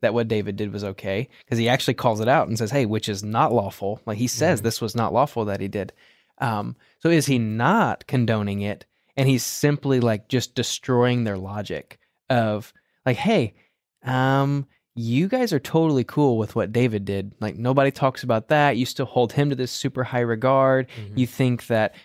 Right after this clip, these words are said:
Speaker 1: that he was amazing and great. And he actually, like, broke, broke a law in this, in this situation. And we're doing something that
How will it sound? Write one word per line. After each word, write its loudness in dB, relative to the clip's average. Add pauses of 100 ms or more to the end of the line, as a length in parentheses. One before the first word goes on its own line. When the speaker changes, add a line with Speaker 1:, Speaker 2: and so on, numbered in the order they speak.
Speaker 1:
that -2
he 2
was 2
amazing 2
and -2
great. 2 (420)
And 0
he 0
actually, 2 (120)
like, 0
broke, -2 (400)
broke 2
a 4
law 4
in -2
this, -4
in -2
this 0
situation. -2 (200)
And 2
we're 4
doing 2
something -6
that -4